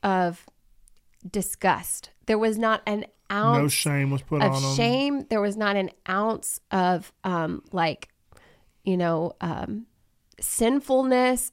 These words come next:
Speaker 1: It was nothing but like, "Isn't this so cool that God knew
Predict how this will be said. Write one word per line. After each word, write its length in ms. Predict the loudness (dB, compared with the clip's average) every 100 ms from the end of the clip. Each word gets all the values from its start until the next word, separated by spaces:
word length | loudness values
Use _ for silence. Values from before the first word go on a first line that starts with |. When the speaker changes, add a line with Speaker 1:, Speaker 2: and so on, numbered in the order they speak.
| _ 6
Speaker 1:
It 160 | 6
was 200 | 6 0
nothing 600 | 2 2 2 2 -2 -2
but 200 | -2 -4
like, 300 | -2 -2 -4 _ -4
"Isn't 520 | -2 0 0 0 0
this 200 | -2 -2
so 920 | -6 -6 0 4 4 4 4 0 -4
cool 680 | -8 -2 0 0 -2 -6 -12 -20 -20 -20 -20 -4
that 200 | -2 0
God 380 | 0 0 0 0
knew 680 | 0 4 4 4 2 -4